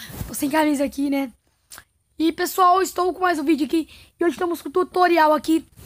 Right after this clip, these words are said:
ensinando. É... e antes de começar o vídeo, peço pra você se inscrever no seu, no canal aí, deixar seu likezão maroto aí. E ativar o sininho pra nenhum vídeo, é claro, por como tá enviando os vídeos, você não tá perdendo, beleza? E também comentar aí nos comentários o que você... Vai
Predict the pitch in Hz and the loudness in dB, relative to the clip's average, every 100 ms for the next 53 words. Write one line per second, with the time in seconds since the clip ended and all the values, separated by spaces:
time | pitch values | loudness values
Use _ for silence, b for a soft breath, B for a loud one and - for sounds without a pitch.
0 | B B B 320 - 359 302 302 311 311 | B B B 0 2 2 2 2 2 -2
1 | - B B B B - 330 339 349 349 | -8 B B B B 2 6 6 6 6
2 | 339 339 339 370 427 370 403 381 330 349 | 6 6 6 6 4 4 4 4 4 2
3 | 359 330 339 311 349 - - 359 339 330 | 2 2 2 2 2 2 2 2 0 2
4 | 339 370 320 311 339 311 302 302 311 349 | 2 2 -2 0 2 4 4 2 0 0
5 | - 339 330 - 285 311 320 311 302 311 | 2 2 2 0 0 0 4 4 4 2
6 | 320 311 B B B B 339 440 427 370 | 0 0 B B B B 4 4 2 0
7 | 381 370 403 415 415 392 415 294 285 285 | 2 0 -2 -4 -2 0 0 0 0 0
8 | 294 311 320 - 302 202 269 - 294 247 | 2 2 2 -2 -2 -2 -2 -2 0 0
9 | 311 320 247 294 381 294 - B B 254 | -2 -2 -2 -2 0 -2 -4 B B -2
10 | 320 359 349 370 453 403 330 285 285 359 | 0 2 2 0 0 0 0 2 2 4
11 | 294 - B B B B B B 349 370 | 2 -4 B B B B B B 0 2
12 | 427 415 415 392 415 427 440 - 392 349 | 4 2 2 2 4 2 2 2 2 4
13 | 359 339 359 - 370 330 B B _ 269 | 2 2 2 2 2 -2 B B _ 0
14 | 359 | 2